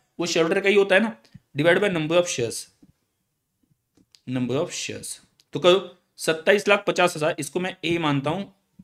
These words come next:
बी, मतलब in short A divide by B, A divide by B। कितना आता है? ए लिमिटेड कितना आएगा इंट्रिंसिक वैल्यू? ये चौदह लाख दस हजार है ना, ये चौदह लाख है।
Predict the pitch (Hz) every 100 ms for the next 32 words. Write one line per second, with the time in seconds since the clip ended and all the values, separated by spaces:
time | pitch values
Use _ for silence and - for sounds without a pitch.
0 | _ 135 131 131 - _ - _ _ _
1 | _ _ 139 156 151 151 139 202 202 160
2 | 175 175 160 156 160 220 226 123 123 120
3 | - _ _ 139 151 156 147 147 165 214
4 | - 113 131 _ _ _ _ _ _ _
5 | _ _ 160 185 175 131 - _ _ _
6 | _ _ 175 208 214 208 220 214 214 208
7 | 170 151 156 175 180 - 180 165 165 180
8 | _ _ _ _ _ _ _ _ _ _
9 | _ _ _ _ _ _ - 196 208 196
10 | 185 214 220 165 202 214 220 196 262 269
11 | - _ - - _ _ _ _ _ _
12 | _ _ _ _ - 151 190 196 175 -
13 | 120